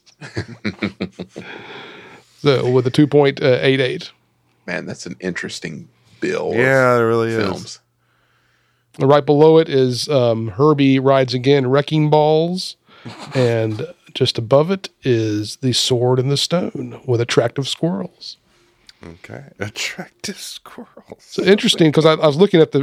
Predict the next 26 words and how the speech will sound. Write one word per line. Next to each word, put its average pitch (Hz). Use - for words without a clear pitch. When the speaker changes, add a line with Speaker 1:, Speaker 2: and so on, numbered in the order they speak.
Speaker 1:
at 139
the 143
rankings 131
here. 123
I 127
usually 160
don't 117
do 147
this, 113
but, -
uh, 110
Michael, 117
uh, -
his, 135
his 170
rounded 139
out 135
at 113
a 110
three 151
point 131
five, 131
which 127
is 117
pretty 151
high. 123